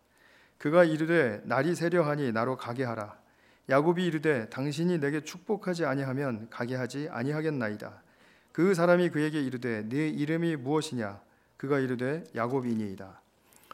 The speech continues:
그가 이르되, '네 이름을 다시는 야곱이라 부를 것이 아니요 이스라엘이라 부를 것이니, 이는 네가 하나님과 및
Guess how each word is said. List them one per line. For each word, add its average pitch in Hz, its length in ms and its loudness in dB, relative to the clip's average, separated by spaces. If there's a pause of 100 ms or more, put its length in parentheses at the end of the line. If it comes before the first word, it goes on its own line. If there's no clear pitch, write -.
(180)
그가 175 220 4
이르되, 175 360 6
'네 151 240 4
이름을 180 360 4
다시는 143 420 -2
야곱이라 139 580 2
부를 123 240 -6
것이 123 240 -8
아니요 110 400 -4 (480)
이스라엘이라 170 800 4
부를 139 260 -2
것이니, 107 480 -6 (160)
이는 143 440 0
네가 139 400 2
하나님과 160 680 0
및 139 220 -4